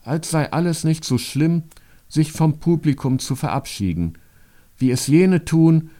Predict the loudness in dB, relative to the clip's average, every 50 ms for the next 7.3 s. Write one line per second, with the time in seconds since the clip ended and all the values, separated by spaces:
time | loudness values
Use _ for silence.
0 | -20 -20 _ _ _ _ _ -2 0 0 0 0 2 2 4 4 4 4 4 2
1 | 2 4 4 4 4 2 0 0 -2 0 -2 -4 -6 -8 -8 -6 -4 -4 -4 -4
2 | -6 -8 -10 -8 -8 -6 -6 -6 -6 -6 -6 -10 -16 _ _ _ -20 -20 -20 _
3 | -4 -2 -2 -2 0 2 2 4 4 4 4 4 4 4 4 4 4 4 2 -2
4 | -2 0 2 2 2 2 0 0 0 0 2 2 2 2 2 2 2 2 0 -2
5 | -2 -4 -6 -6 -4 -4 -4 -4 -6 -6 -2 0 0 2 0 0 -2 -6 -12 -20
6 | -20 -20 -16 -10 -6 -2 2 4 4 4 4 2 0 -4 -6 -6 -4 -4 -4 -4
7 | -4 -6 -8 -10 -12